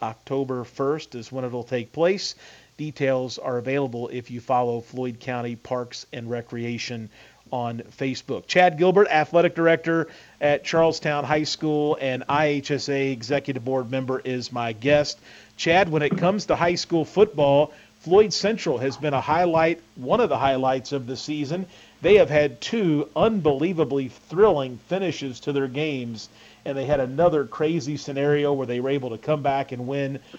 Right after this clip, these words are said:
Friday night over Seymour. The Highlanders are playing some good football.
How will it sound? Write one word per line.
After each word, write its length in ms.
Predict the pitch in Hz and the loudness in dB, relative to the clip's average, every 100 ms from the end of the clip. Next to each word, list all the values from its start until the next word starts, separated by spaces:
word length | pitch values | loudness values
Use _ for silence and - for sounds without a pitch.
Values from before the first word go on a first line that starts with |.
| - - | -20 -4
Friday 340 | 143 143 139 | 0 2 0
night 240 | 135 139 | 0 0
over 240 | 139 123 120 | 0 -2 -6
Seymour. 440 | - 175 151 127 | -6 -4 -2 -2
The 80 | 123 | -2
Highlanders 640 | 127 185 175 135 147 131 | 0 0 0 -4 -6 -6
are 60 | 127 | -8
playing 260 | 139 143 143 | -6 -6 -8
some 140 | 127 | -6
good 180 | 143 165 | -4 -2
football. 460 | 185 196 170 90 | -2 -2 -4 -8